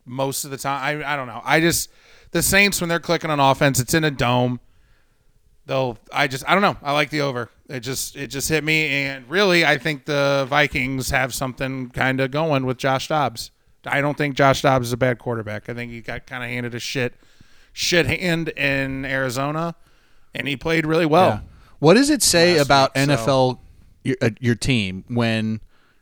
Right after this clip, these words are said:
Speaker 2: your most offensive production and the most points you've scored all season comes from a quarterback who doesn't know the plays yet?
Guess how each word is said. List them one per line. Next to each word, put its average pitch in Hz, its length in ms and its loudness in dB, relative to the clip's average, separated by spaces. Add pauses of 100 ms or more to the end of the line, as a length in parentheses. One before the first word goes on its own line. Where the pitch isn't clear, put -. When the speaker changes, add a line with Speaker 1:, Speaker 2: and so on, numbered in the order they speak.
(140)
Speaker 2:
your 127 140 0
most 127 460 2 (160)
offensive 127 560 0
production 110 760 0 (480)
and 113 80 -6
the 113 60 -2
most 147 240 4
points 165 280 6
you've 151 120 -4
scored 135 320 2
all 117 180 -2
season 104 560 -4 (720)
comes 139 260 2
from 143 220 0
a 127 40 0
quarterback 110 600 0
who 127 160 -4 (120)
doesn't 117 400 2
know 107 420 0
the 101 140 -10
plays 135 340 4
yet? - 200 -18